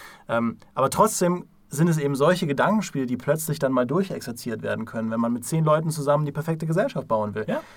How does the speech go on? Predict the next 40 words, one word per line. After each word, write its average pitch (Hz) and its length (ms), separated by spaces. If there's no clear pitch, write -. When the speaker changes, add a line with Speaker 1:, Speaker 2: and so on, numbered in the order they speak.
Speaker 1:
Wie, 151 240
wer 151 140
kümmert 185 280
sich 165 120
dann 160 160
um 151 160
die, 151 280
die, 143 220
die, 139 380
sag 143 160
ich 131 80
mal, 135 240
unliebsamen 156 580
Arbeiten? 110 560
Ja? 127 240
Wie, 139 220
wa-, 156 160
wie 160 180
organisiert 156 500
man 135 120
das? 180 280
Ist 156 220
es 160 120
überhaupt 135 300
möglich, 165 340
dann 131 220
eine 123 100
Gesellschaft 135 360
mit 127 100
hundert 139 180
Leuten 135 240
aufzubauen, 117 540
wo 123 60
es 117 100
kein 175 240
Machtgefälle 113 580
gibt? 113 240
Und 117 100
dieses 120 180
Machtgefälle, 143 580